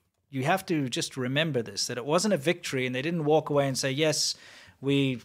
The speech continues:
we enacted change and, and we're proud that we're s-, Chinese citizens that can make a difference." No, they were, like,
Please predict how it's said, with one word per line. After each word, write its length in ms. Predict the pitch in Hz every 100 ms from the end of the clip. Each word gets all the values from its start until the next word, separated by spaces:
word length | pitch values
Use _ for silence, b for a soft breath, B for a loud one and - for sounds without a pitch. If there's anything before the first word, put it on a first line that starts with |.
| -
we 180 | 135 139
enacted 420 | 135 151 147 143
change 440 | 143 139 135 131 120
and, 260 | 117 113
and 280 | 113 127 123
we're 220 | 117 117
proud 460 | 110 - 131 127 117
that 140 | 117
we're 220 | 117 120
s-, 180 | 110 -
Chinese 420 | - 147 127 127
citizens 380 | - 131 117 117
that 120 | 117
can 120 | - 123
make 180 | 120
a 80 | 120
difference." 480 | 107 139 131 113 - B B B
No, 300 | 151 165 117 - B B -
they 100 | 151
were, 140 | 147
like, 320 | 147 143 139